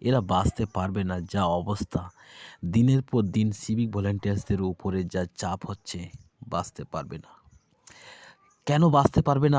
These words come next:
আজকে, সেই ব্যাপারে আজকে আপনাদের এই ভিডিওতে আলোচনা করব এবং আপনারা দেখতে পাবেন, নিজের চোখে দেখতে পারবেন কেন আপনারা বাঁচতে পারবেন না। তো যাই হোক, আপনারা দেখছেন আপনাদের প্রিয় চ্যানেল নীলকণ্ঠ টু,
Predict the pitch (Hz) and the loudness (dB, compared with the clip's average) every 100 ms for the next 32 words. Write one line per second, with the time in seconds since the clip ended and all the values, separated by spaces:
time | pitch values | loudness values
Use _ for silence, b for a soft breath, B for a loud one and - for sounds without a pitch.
0 | 131 - 135 - 131 131 110 104 123 123 | 2 2 -2 2 4 4 4 2 2 2
1 | 104 - 104 101 104 101 98 95 - _ | 0 0 -2 0 -2 0 -2 -4 -10 _
2 | - 101 95 95 95 92 98 110 - _ | -8 -4 -4 -4 -4 -2 -2 -4 -8 _
3 | _ _ _ _ - 104 104 113 117 123 | _ _ _ _ 0 0 0 -2 -2 0
4 | 131 135 95 95 92 98 92 90 90 131 | 2 2 0 -2 -4 -4 -4 -4 0 0
5 | 135 - 135 110 95 98 104 135 139 160 | 0 -4 0 0 0 0 4 4 6 4
6 | 135 131 120 113 98 101 - 98 95 92 | 4 0 2 0 0 -4 -4 -2 0 -2
7 | 92 - 120 120 87 98 95 92 95 95 | -4 -2 0 2 0 0 0 0 0 -2
8 | 90 82 - 85 85 110 104 - B B | -6 -10 -10 -8 -8 -10 -14 -16 B B
9 | B B B B B B B B _ _ | B B B B B B B B _ _
10 | _ 104 98 131 120 135 _ _ - b | _ -4 2 2 4 0 _ _ -20 b
11 | b b b - 110 - 123 120 107 104 | b b b -6 -4 0 2 2 0 0
12 | 120 104 - 95 95 98 98 - 98 85 | -2 -2 -2 -4 -6 -4 -6 -4 -6 -4
13 | 98 95 101 95 - | -4 -4 -4 -6 -6